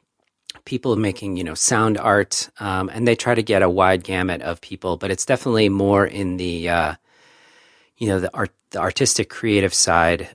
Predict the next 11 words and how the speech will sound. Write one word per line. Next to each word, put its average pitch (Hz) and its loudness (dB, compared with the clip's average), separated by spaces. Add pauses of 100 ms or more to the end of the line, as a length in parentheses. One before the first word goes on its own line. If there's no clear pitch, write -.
of 82 -2
radio 90 0
making 85 -2
and 82 0
audio 82 0
making, - -6 (260)
um, - -2
as 101 0
opposed 90 0
to, 80 0 (220)
uh, 78 -2